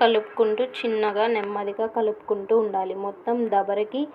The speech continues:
చివర్లన అంతా ఉంటుంది కదా, అదంతా కూడా మొత్తం కలుపుకొని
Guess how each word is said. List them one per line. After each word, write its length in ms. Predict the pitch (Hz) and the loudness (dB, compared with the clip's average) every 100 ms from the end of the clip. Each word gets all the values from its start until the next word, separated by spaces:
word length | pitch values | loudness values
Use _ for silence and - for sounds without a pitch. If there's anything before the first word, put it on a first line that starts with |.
| - - - 247 | -16 -20 -4 2
చివర్లన 460 | 220 226 226 214 214 | 4 4 4 2 0
అంతా 480 | 220 202 196 208 | -2 -4 -4 -2
ఉంటుంది 500 | 202 202 202 196 190 | -2 -4 -8 -8 -8
కదా, 280 | 190 190 226 | -6 -2 0
అదంతా 580 | 349 277 214 202 202 208 | 2 2 0 -2 -4 -4
కూడా 340 | 208 202 220 | -4 -4 -2
మొత్తం 480 | 294 269 214 226 220 | -2 -2 -4 -2 -2
కలుపుకొని 680 | 220 196 196 - 190 202 | 0 -2 -2 -6 -8 -4